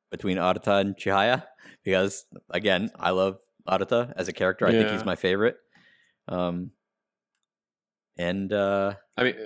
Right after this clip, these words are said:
Speaker 2: uh, from someone who's watched only the, you know, the first, maybe half of the first season, I,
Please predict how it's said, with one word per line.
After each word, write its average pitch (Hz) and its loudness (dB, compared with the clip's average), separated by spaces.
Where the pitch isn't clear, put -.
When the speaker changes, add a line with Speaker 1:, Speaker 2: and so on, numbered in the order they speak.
Speaker 2:
uh, 120 -10
from 127 0
someone 156 4
who's 98 4
watched 95 2
only 90 0
the, 82 -6
you 92 -2
know, 80 -2
the 78 -8
first, - -2
maybe 80 -2
half 80 0
of - -10
the - -12
first - -4
season, 82 -4
I, - -6